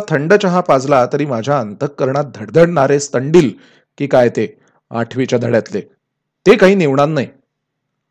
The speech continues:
आज एक जानेवारीपासून मी महान माणूस होणारच आहे, संध्याकाळपर्यंत थांबा म्हणावं. पण संध्याकाळी मला असे आढळून येत असे की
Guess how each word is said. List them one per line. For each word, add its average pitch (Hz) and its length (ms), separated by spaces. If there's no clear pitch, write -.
आज 160 280
एक 190 200
जानेवारीपासून 151 760
मी 139 200
महान 131 400
माणूस 135 500
होणारच 135 540
आहे, 85 80
संध्याकाळपर्यंत 180 920
थांबा 190 260
म्हणावं. 113 240
पण 233 120
संध्याकाळी 226 640
मला 202 280
असे 165 220
आढळून 165 420
येत 147 220
असे 123 400
की 143 240